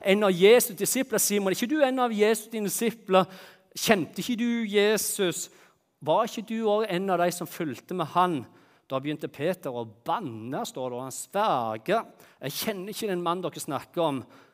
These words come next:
Og i det samme gol hanen for annen gang.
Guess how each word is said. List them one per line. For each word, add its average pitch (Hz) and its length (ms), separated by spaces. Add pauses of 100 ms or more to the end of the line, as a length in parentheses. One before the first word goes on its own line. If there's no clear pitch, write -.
(1200)
Og 127 80
i 127 60
det 151 100
samme 160 540 (1400)
gol 156 320
hanen 131 420
for 131 320
annen 127 420
gang. 117 280